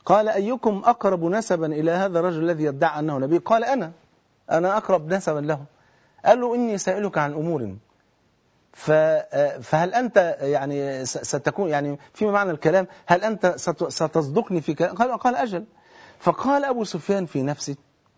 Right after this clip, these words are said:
بعد بقى، بعد ما أسلم بقى، هو بيخبرهم بقى بالكلام ده، قال: "فوالله لولا أن يؤثر عني كذباً لكذبت عليه".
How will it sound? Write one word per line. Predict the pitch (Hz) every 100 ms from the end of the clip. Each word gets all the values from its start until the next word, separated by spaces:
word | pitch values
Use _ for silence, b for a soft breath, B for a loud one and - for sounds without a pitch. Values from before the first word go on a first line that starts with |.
| _ -
بعد | 117 117
بقى، | 127 151 127
بعد | 151 143
ما | 139 143
أسلم | 233 - 165
بقى، | 208
هو | 185
بيخبرهم | 143 151 214
بقى | 196
بالكلام | 175 165 202 190
ده، | 185 B B B B
قال: | 160 190 175 135
"فوالله | - 143 143 143 151 190 165 131
لولا | 143 254 247 185 160 147
أن | 143 143
يؤثر | 170 - - - 131
عني | 123 151 160 127 117 107
كذباً | - 214 190 190 233 254 226 _ -
لكذبت | 139 139 139 135 -
عليه". | 90 82